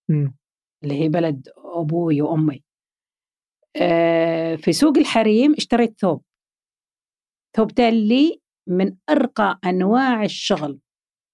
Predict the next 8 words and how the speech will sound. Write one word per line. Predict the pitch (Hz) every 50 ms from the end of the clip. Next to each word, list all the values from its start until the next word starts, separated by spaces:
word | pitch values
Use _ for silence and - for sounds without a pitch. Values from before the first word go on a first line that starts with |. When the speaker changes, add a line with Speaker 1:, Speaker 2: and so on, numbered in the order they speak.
| _ _ _ _ _ _ _ _ _ _ _ _ -
Speaker 2:
اشتريته | - - - 202 226 240 - 220
بمصروفي | 175 175 175 160 - - 185 175 160 160 - 160 156 160 - _ _ _ _ -
وأنا | 202 208 190 190
كنت | - 240 214 208 - -
في | - 202
الإعدادي | 180 170 160 - 170 175 165 151 143 151 - - _ _ _ -
أيامها، | 156 156 165 160 156 156 151 156
يمكن | 160 160 151 - - 160 143 135 -